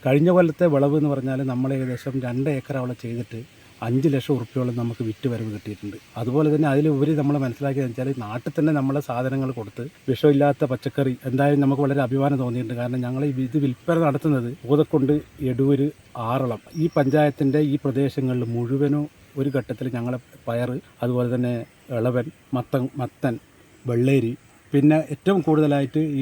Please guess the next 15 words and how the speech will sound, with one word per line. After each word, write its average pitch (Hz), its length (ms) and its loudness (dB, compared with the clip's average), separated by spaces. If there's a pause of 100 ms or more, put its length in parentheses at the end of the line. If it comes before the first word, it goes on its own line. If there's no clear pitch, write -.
(140)
നമ്മളിവിടെ 156 460 2
പറയും 156 220 0
കാരാപ്പേരി, 135 480 -2 (220)
പല 139 160 0
സ്ഥലത്തേനും 143 440 -2
പൊട്ടിക്കാന്ന് 120 480 -4
പറയും, 117 200 -8 (160)
പിന്നെ 135 240 2
നമ്മുടെ 120 280 -4
നാടൻ 110 280 -4
പയർ, 101 220 -10 (320)
പിന്നെ 151 260 6 (240)
ഞങ്ങൾ 151 240 2
കഴിഞ്ഞ 139 240 2
പ്രാവശ്യം 160 260 2